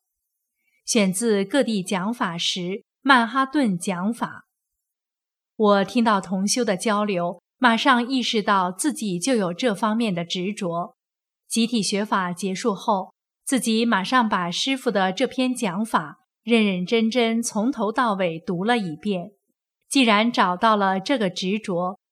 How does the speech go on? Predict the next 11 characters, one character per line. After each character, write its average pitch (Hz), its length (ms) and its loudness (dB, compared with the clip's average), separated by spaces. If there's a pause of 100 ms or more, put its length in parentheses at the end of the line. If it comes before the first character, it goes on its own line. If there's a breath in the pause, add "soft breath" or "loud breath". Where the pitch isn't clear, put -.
(100)
我 220 140 4
就 254 180 2
去 247 260 0
体 196 260 -6
会 208 320 0
师 285 280 -2
父 240 160 -2
的 180 180 0
这 233 220 -2
句 180 200 -4
话 170 400 -4